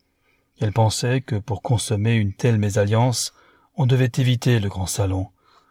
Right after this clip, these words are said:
au mur duquel figuraient les visages des aïeux. Elle voulait leur éviter cette honte. Elle accueillit froidement madame Breton,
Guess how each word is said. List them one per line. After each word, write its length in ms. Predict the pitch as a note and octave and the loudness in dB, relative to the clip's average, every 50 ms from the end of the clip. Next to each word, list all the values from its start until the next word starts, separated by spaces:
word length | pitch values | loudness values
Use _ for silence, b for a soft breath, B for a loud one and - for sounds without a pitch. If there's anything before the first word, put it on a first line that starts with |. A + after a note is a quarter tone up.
| b b b | b b b
au 120 | G3 C3 | 2 4
mur 200 | A#2 G#2+ G#2+ G#2+ | 4 4 4 2
duquel 600 | F#2+ G#2 G2+ - - G#2 G2 G2 G2 F#2+ F#2+ F#2+ | 0 -2 -4 -2 -2 -2 -2 -2 -2 -4 -4 -6
figuraient 640 | - - - A#2+ A2+ A2 G#2 F#2 - F#2+ F#2+ F#2 - b b b b b b | -6 -4 -4 -2 0 0 0 0 -2 -4 -4 -6 -8 b b b b b b
les 80 | C3 | 0
visages 380 | A2+ A2+ G#2 G#2+ G#2 G2+ G2 F#2+ | 0 0 2 0 0 0 0 0
des 220 | A2 G#2+ G2+ A2 | 0 0 0 0
aïeux. 320 | G#2 G2 G2+ G2 G2 E3+ - _ _ _ _ _ _ _ _ _ _ _ _ _ _ | 0 0 0 -4 -6 -8 -12 _ _ _ _ _ _ _ _ _ _ _ _ _ _
Elle 160 | - B2+ A2 | -2 -2 0
voulait 420 | G2+ A2+ A2+ A2 A#2+ A#2+ A2+ - - - | 0 0 0 0 0 0 -2 -4 -4 -2
leur 200 | B2+ A2+ F#2+ - - | 0 0 0 0 -2
éviter 320 | G#3 B2 A2+ G#2+ - - A#2 | 0 0 0 0 0 -2 -2
cette 220 | - - A#2+ - | 0 0 -2 0
honte. 480 | B2+ A#2+ B2 B2 A#2 G#2+ - - - _ _ _ _ _ _ _ _ _ _ _ _ _ _ _ _ _ _ _ _ _ _ _ _ _ _ _ _ _ _ _ _ - | 2 2 4 4 2 2 -2 -6 -20 _ _ _ _ _ _ _ _ _ _ _ _ _ _ _ _ _ _ _ _ _ _ _ _ _ _ _ _ _ _ _ _ -6
Elle 160 | - B2+ A#2 | -2 0 0
accueillit 380 | A#2+ A#2 - D3 B2+ B2 B2 A2+ | 0 0 0 0 2 2 0 0
froidement 520 | - - B2 A2 G#2+ G#2 G#2+ G#2 F#2+ F2+ | 0 2 2 4 4 4 2 2 2 0
madame 300 | F2+ F#2 F#2 G2 G2 G2+ | -2 -2 0 0 0 0
Breton, 460 | G2 G#2+ A2 G2 - - G#2+ A2 D3 | 0 0 0 0 0 -2 -2 -2 -4